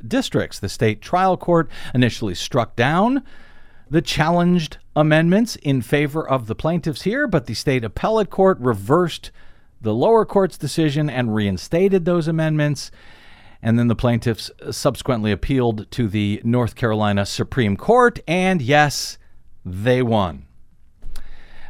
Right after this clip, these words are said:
And by the way, in the opinion, uh, the state court's, uh, majority held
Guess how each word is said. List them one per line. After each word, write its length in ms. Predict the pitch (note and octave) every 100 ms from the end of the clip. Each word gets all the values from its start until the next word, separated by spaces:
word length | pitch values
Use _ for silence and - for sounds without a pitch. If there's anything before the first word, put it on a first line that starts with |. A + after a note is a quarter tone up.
| -
And 440 | - B2+ A#2+ A#2+
by 140 | A2 D#3
the 60 |
way, 160 | D3 D3
in 140 | C3
the 100 | B2+
opinion, 600 | A#2+ - F#3 F#3 D3 C#3
uh, 340 | C#3 B2 B2 A#2+
the 300 | A#2 A#2 B2
state 260 | - C3
court's, 400 | - C3 A#2 - -
uh, 600 | - - - - F#2+ A#2
majority 560 | A2 B2+ C3 B2+ A#2+
held 420 | - B2+ B2+ A#2